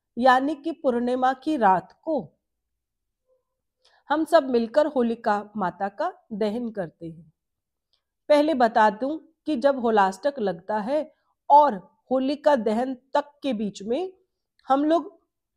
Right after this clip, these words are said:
अपनी पूजा पाठ भक्ति को बहुत बढ़ा देते हैं। कहते हैं, वातावरण में इस समय बहुत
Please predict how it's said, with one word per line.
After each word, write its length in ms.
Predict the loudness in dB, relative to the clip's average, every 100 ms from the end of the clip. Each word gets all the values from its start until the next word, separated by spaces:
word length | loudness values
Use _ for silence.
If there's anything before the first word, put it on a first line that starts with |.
| _
अपनी 340 | 0 0 -2 -4
पूजा 500 | -4 -4 0 4 4
पाठ 360 | 4 2 2
भक्ति 360 | -4 -8 -10 -12
को 140 | -8
बहुत 260 | -6 -4 -2
बढ़ा 320 | 0 2 2
देते 360 | 0 -10 -16 -20
हैं। 240 | -20 -20 _ _ _ _ _ _ _ _ 2
कहते 260 | 2 4 0
हैं, 60 |
वातावरण 800 | 4 4 4 4 4 2 0 -2
में 220 | -2 -4
इस 320 | -6 -10 -8
समय 280 | -6 -4 -4
बहुत 640 | -6 -8 -6 0 2 2